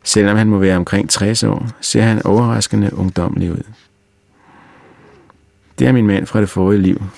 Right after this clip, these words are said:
præsenterer Shanti Devi ham. Hendes stolthed er umiskendelig. Hun betragter Kedarnath Chaubey med strålende øjne.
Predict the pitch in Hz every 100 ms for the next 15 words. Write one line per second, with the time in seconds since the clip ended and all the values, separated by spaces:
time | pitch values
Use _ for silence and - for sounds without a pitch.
0 | - - - 95 90 90 92 - - 90
1 | 92 92 87 87 85 82 - _ _ _
2 | _ - - - _ - 101 95 104 95
3 | 104 123 123 139 - 104 101 92 - 87
4 | - 85 92 _ _ _ _ _ _ -
5 | - - - _ _ 95 95 - 95 101
6 | 123 - 95 95 104 98 95 - 92 95
7 | 98 92 - 92 90 101 82 82 85